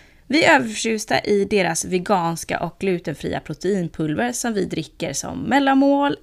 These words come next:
eller före eller efter träning. Det kommer i två smaker, vanilj och choklad. Det är ekologiskt, sockerfritt och sötas endast med naturliga ingredienser som stevia. Innehåller ingen skit, precis som alla deras andra produkter.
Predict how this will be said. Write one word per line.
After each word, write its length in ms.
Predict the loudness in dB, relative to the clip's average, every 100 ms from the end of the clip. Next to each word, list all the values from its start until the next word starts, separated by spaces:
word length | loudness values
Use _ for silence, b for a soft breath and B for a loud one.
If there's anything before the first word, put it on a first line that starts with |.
| -4
eller 420 | -2 0 0 -2
före 460 | 0 2 2 2 -2
eller 120 | -4
efter 220 | -8 -10
träning. 540 | -2 -2 0 -4 -6 -14 -20 B B B B B -8
Det 80 |
kommer 360 | 0 2 2 0
i 180 | 0 0
två 260 | 0 -2 0
smaker, 500 | -2 -6 -2 -2 -2 -6 -6
vanilj 500 | -2 0 0 -2 -6
och 80 |
choklad. 520 | -8 -4 2 2 0 -8 B B B B -6
Det 120 | 0
är 240 | 2 2 0
ekologiskt, 1000 | -4 -4 -2 2 2 2 0 -2 -4 -12 -20 _
sockerfritt 760 | -6 -2 -2 -2 -2 0 -2 -4
och 260 | -4 -4 -2
sötas 360 | -4 -2 -4 -2
endast 340 | 0 -2 -4
med 120 | -4
naturliga 400 | -6 -4 -4 -2
ingredienser 560 | -4 -6 -6 -6 -8 -8
som 140 | -8
stevia. 480 | -4 -2 0 0 -2 -4 B B B B B B
Innehåller 560 | 4 6 6 4 4 2 0 _ _
ingen 460 | 4 8 8 4 -2
skit, 440 | -4 -6 -6 -14 -20 -6
precis 340 | -2 0 0
som 120 | 0 -2
alla 220 | -2 -2
deras 240 | -6 -6
andra 340 | -4 -4 -4 -8
produkter. 640 | -10 -12 -10 -10 -10